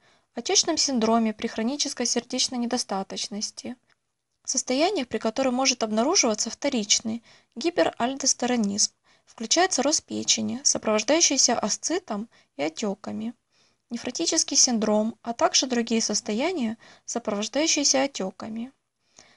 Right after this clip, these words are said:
Гипокалиемия, гипомагниемия в качестве вспомогательного средства для ее профилактики во время лечения диуретиками и при невозможности применения других способов коррекции уровня калия.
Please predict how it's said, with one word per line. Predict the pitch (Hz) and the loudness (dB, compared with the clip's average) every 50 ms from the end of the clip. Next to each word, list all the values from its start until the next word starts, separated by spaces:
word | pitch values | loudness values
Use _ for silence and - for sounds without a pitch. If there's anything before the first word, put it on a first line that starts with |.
| _ _ - | _ _ -6
Гипокалиемия, | - 320 381 - - 262 - - 285 302 311 302 277 240 208 202 208 214 220 220 226 233 - _ - | -2 -2 0 2 0 0 0 0 0 0 2 2 2 2 2 2 2 0 0 0 -2 -4 -6 _ -8
гипомагниемия | 247 294 294 - 277 233 226 240 254 - 277 277 277 254 214 190 190 196 208 208 220 - _ _ - - _ _ | -8 -6 -4 -2 0 2 2 2 0 -2 -4 -4 -2 0 0 0 0 0 -2 -4 -4 -6 _ _ -20 -20 _ _
в | - | -6
качестве | - 254 262 - 269 - - 240 233 | -4 -2 0 0 -2 -2 -2 -2 -2
вспомогательного | - - - 233 233 233 233 233 233 220 208 208 | -2 -2 0 0 2 4 4 4 2 0 -2 0
средства | 208 - - 214 311 381 - - - 220 202 | 0 0 0 2 0 0 0 -2 -4 -6 -6
для | 220 233 226 | -4 -2 -2
ее | 220 240 294 | 0 0 0
профилактики | 311 - 277 - - 277 240 202 190 190 190 - - - - 220 | -2 -2 -4 -2 0 2 4 4 4 2 2 -2 -4 -4 -6 -6
во | 214 208 | -4 -2
время | 220 226 220 214 208 | 0 0 0 0 0
лечения | 220 208 - - 294 302 311 294 | 0 0 0 -2 -2 -2 -4 -4
диуретиками | 262 - 277 285 269 233 190 196 208 - - - - 214 226 233 247 277 _ _ _ _ - - _ _ _ - | -2 0 0 2 2 0 0 -2 -4 -8 -10 -12 -12 -10 -10 -10 -12 -14 _ _ _ _ -20 -20 _ _ _ -8
и | 285 294 | -8 -6
при | - 277 262 | -4 -2 0
невозможности | 240 233 226 220 214 254 311 427 - 302 285 - - - | 0 2 2 2 2 2 0 0 0 -2 -4 -4 -4 -6
применения | - - 233 220 214 214 220 247 277 294 294 285 | -6 -4 -2 0 0 0 0 0 0 0 -2 -2
других | 269 - 214 208 214 294 320 311 | -2 -2 -4 -2 -2 -2 -2 -2
способов | - - - 262 294 - 285 262 254 - | -2 -4 -4 -4 -4 -4 -4 -4 -4 -4
коррекции | - 220 214 240 262 - - - - - | -4 -2 -2 -2 -2 -4 -6 -10 -8 -6
уровня | 220 226 247 254 254 262 | -6 -4 -4 -4 -4 -6
калия. | - - - 196 190 208 220 214 220 226 247 | -6 -6 -4 -4 -4 -4 -4 -4 -6 -6 -8